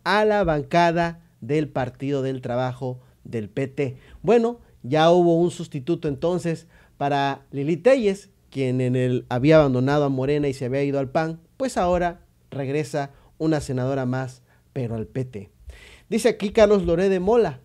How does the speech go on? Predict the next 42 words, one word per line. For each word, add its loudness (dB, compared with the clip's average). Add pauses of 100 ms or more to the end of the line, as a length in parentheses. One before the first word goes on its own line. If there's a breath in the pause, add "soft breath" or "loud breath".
(180)
una -4
panista -6
anti-amlo, -10 (300)
se -16
pasa -10 (100)
al -12
P -10
T. -12 (380)
Qué -4
bonito. -4 (380)
Pues -10
sí, -6 (160)
lo -8
mismo -4
pasó -4
con -4
Lili -2
Telles -2
y -8
Loré 0
de 0
Mola 0
no -2
dijo -4
nada, 2
al -2
contrario, -2 (220 soft breath)
lo -8
aplaudió, -4 (280 loud breath)
pero -6
cuando -6
se -8
van -2 (220 soft breath)
al -8
Partido -2
del 0
Trabajo, 0
pues -12
ahí -6
sí -8
les -4
duele. -6